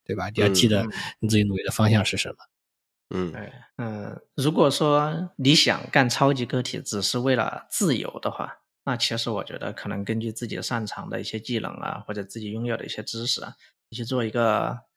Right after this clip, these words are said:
Speaker 2: 自由职业，或者说找一份儿比较自由的工作，那其实也是有很大程度可以把钱赚了嘛，对吧？活得可能还稳稳当当的。
Speaker 3: 嗯。
Speaker 2: 但如果你真的是想做真正的超级个体，或者说你心目中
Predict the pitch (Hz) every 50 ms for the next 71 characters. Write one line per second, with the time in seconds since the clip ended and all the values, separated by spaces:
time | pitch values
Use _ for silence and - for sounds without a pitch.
0 | _ _ _ _ _ _ - - - 147 123 110 113 113 - 107 101 110 117 104
1 | 107 117 - - 110 110 110 107 113 117 117 117 101 - - 104 - - 120 113
2 | 110 - 110 98 104 104 107 104 104 107 110 107 _ _ _ _ _ _ - -
3 | 156 135 113 107 107 107 107 117 110 113 117 123 120 113 117 - _ - - 135
4 | - - 127 117 - 131 110 - - - - 131 127 113 113 113 - 117 101 104
5 | 120 117 - - 107 101 120 110 - - 110 110 110 101 - - - - 131 135
6 | - 127 123 113 - - - - - - - 110 92 98 - - _ - - -
7 | 104 117 113 107 101 95 110 - 101 95 131 - - - - _ _ _ _ -
8 | - 95 95 101 101 104 107 120 - 113 110 117 131 123 110 107 113 117 120 120
9 | 123 127 123 - - - - _ _ _ _ _ - 160 147 135 120 117 120 143
10 | 175 170 139 113 101 98 - - - 135 151 165 156 107 - - - 113 113 110
11 | - - 95 - - - - _ - - - - 127 113 110 - 127 127 127 127
12 | 123 117 110 - - - - 120 117 113 113 117 - 110 104 - - - - -
13 | 151 - - _ - 117 107 107 104 - 120 110 110 104 107 - - _ _ _
14 | _ _ _ _ _ _ _ - - - 135 127 120 120 110 120 113 110 113 123
15 | 139